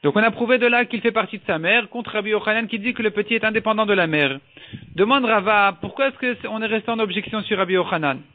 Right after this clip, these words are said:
Mimaï de Tamad Rabbi Yochanan, qui dit que la raison de Rabbi Yochanan, elle est Imshiro Meshuyar,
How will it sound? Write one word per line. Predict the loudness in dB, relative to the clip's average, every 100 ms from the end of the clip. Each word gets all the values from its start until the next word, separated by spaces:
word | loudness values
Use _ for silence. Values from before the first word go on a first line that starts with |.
| _ -20 -20 -20 _ 0
Mimaï | 2 4 4
de | 2
Tamad | 0 -2 0
Rabbi | 0 -2 0
Yochanan, | 0 -2 -4 -8
qui | -6 -6
dit | -6
que | -2
la | 0
raison | 0 -2 -2
de |
Rabbi | 0 0 0
Yochanan, | -2 -2 -2 0
elle | 2
est | 2 2 0 -4 -18 -10
Imshiro | -4 -4 0 0 2
Meshuyar, | 2 0 -2 0 2 2